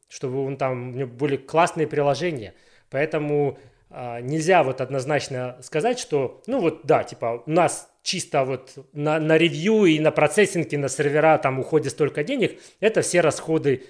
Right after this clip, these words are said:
App Store. А вот, типа, у нас есть там наша комиссия тридцать процентов, а это все доходы App Store. А вот те вот там разработчики, которые сидят и пилят саму mac O S и ее возможности для сторонних, э, девелоперов,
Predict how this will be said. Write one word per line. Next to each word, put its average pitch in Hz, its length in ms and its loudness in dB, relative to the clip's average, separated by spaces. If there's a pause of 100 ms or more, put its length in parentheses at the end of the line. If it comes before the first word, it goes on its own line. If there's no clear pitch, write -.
(160)
App - 140 -10
Store. 127 380 -2 (280)
А 127 80 -2
вот, 214 200 2
типа, 143 180 -6
у 139 100 0
нас 151 280 0
есть 135 180 -8
там 123 160 -2
наша 131 260 -4
комиссия 208 380 -4
тридцать 165 260 -6
процентов, 151 400 -2
а 175 40 6
это 180 140 2
все 151 200 -2
доходы 139 380 0
App 113 100 -6
Store. 95 340 -14 (340)
А 123 80 -8
вот 147 160 -4
те 180 100 0
вот 170 100 -4
там 151 160 2
разработчики, 147 580 0
которые 156 340 4
сидят 147 440 -2
и 139 40 -10
пилят 143 380 -4
саму 139 240 -2
mac 135 220 -4
O 151 160 4
S 139 240 -2
и 143 60 -6
ее 143 460 0 (140)
возможности 139 720 0
для 131 420 2 (220)
сторонних, 139 640 0
э, 120 260 -8
девелоперов, 120 540 -2